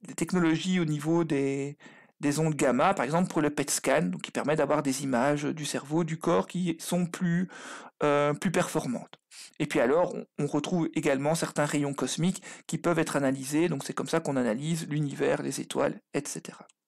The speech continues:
Donc ce qu'il faut retenir, c'est que le spectre électromagnétique est la gamme contenant toutes les ondes électromagnétiques. Il est établi en fonction de la fréquence et de la longueur d'onde. Comme on l'a vu, c'est inversement proportionnel.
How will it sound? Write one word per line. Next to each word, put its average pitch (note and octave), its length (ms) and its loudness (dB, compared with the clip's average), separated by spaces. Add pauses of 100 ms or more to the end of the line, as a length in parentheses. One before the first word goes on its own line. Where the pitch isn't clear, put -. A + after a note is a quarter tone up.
(600)
Donc E3+ 120 2
ce C#4 80 4
qu'il D#4 180 2
faut C#4 140 2
retenir, A#3+ 300 4
c'est G#3+ 120 0
que F#3 100 0
le F#3 60 6
spectre G#3+ 340 2
électromagnétique F3+ 840 0 (160)
est D#3+ 60 2
la D3 120 4
gamme F3+ 220 4
contenant D3+ 340 0
toutes G#3+ 200 -2
les G3 180 2
ondes E3+ 140 2
électromagnétiques. C3+ 840 -2 (1120)
Il F#3+ 100 2
est A3 100 2
établi G#3+ 320 4
en A3+ 60 6
fonction G3+ 340 2
de F3+ 100 4
la E3 120 6
fréquence G3+ 680 2
et E3 80 2
de D#3 80 2
la C#3+ 140 6
longueur F#3 360 4
d'onde. F#3+ 400 0
Comme - 180 -6
on C3+ 40 2
l'a C#3 140 4
vu, F3 180 2
c'est - 260 -4
inversement E3+ 540 2
proportionnel. D3 840 0